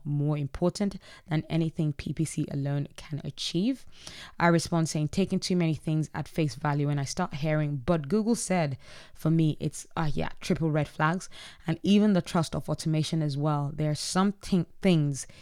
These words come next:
it can brilliantly achieve, but there's still a lot it can't. So keep an eye on it." Again,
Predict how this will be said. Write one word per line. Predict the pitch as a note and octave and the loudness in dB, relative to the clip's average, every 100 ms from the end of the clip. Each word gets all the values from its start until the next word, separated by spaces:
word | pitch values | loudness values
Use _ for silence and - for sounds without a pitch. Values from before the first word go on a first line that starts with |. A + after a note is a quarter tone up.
| - - | -12 -6
it | C#3+ | -4
can | - F3 D#3 C#3+ | 2 4 4 6
brilliantly | G#3 A#3+ A3+ A3+ G#3 | 8 10 8 4 2
achieve, | F3 - E3+ E3+ F3 - - - - | 0 0 2 2 0 -10 -16 -10 -2
but | D#3 | 2
there's | D3+ - | 2 0
still | - F#3+ - | 0 0 2
a | D3+ | 2
lot | D3 C#3+ C#3+ - | 4 4 0 -4
it | D3+ - | -8 -8
can't. | - D#3 C#3 C3+ - - - | -2 0 0 -4 -14 -20 -10
So | - | -6
keep | D3 - F3 - | -4 2 0 2
an | D#3+ | -2
eye | D#3 D3+ | 0 0
on | D3 D3 | 0 0
it." | C#3+ - | -2 -4
Again, | D3+ D#3+ C#3 | 0 2 0